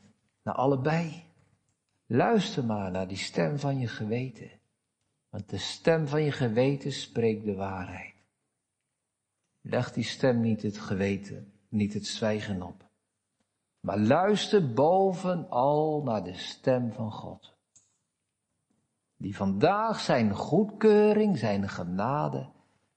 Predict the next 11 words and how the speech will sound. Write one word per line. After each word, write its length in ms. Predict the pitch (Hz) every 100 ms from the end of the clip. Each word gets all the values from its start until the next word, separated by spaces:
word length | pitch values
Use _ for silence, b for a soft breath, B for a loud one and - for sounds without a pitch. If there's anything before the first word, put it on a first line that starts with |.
| _ _
uitspreekt. 840 | - 90 87 - - 85 87 98 -
En 160 | 92
hij 220 | 90 92 98
zegt, 460 | - 214 214 - - B B B _
ik 260 | - 226 226
schenk 680 | - - - 180 214 214 196
jou, 400 | - 123 101 -
ik 180 | 160 156
reken 640 | 139 151 175 175 185 165
jou 320 | 160 165 147
toe. 240 | 139 107